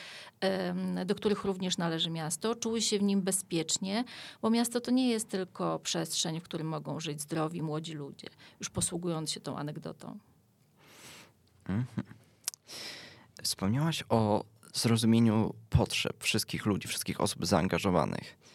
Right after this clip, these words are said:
Speaker 2: i że to nie może być jedna osoba, która, powiedzmy, wszystko to zrobi, więc, e, skoro nie po prostu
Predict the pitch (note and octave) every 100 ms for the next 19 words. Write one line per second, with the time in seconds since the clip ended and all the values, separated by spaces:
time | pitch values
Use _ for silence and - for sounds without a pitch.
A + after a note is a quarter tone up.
0 | - - G2 F2+ G2+ G2+ G2+ G#2 G#2 G#2
1 | F#2 - A2 G2 D#2 - F#2 C2+ - E2+
2 | F2 - E2 - D#2 - - F2 - -
3 | - - - - G1+ - - - - -
4 | - - _ - F#2 F2+ F2+ - - _
5 | _ _ - - - C3 D3+ F#2 F#2+ F#2
6 | F#2 - - _ - - D2 -